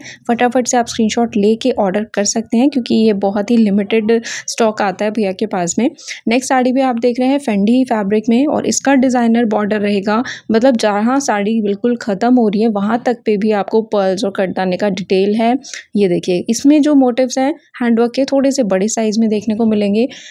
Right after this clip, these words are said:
सबकी अपनी पसंद है, किसी को भरा भरा काम अच्छा लगता है, किसी को minimal काम अच्छा लगता है।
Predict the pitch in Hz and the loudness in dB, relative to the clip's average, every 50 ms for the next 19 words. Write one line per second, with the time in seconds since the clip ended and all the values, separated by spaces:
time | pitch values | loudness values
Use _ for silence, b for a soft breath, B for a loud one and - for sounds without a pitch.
0 | B B - - 269 277 - - 302 285 285 294 294 285 269 262 254 269 247 254 | B B -2 -2 -2 0 0 0 0 0 2 0 -2 0 0 0 0 2 2 2
1 | 285 277 277 247 - 262 - 269 226 262 214 214 233 220 254 247 240 247 240 226 | 2 0 0 0 0 0 0 0 2 2 0 2 2 2 2 0 0 0 -2 -2
2 | 220 220 214 220 - - 233 214 208 208 - 226 226 220 233 220 - 233 208 - | 0 0 -2 -2 -2 -2 -2 -2 -2 -2 -2 -2 -2 -2 -2 -2 -2 -2 0 2
3 | 226 226 226 B B B B B 220 226 247 269 269 277 277 269 269 240 233 226 | 2 0 0 B B B B B 2 4 6 6 6 4 2 0 0 -2 0 -2
4 | 226 226 - 247 226 214 208 208 - 226 240 262 349 - - _ _ | -2 -2 -2 0 0 -2 -2 -2 -2 -2 0 -2 -2 -4 -10 _ _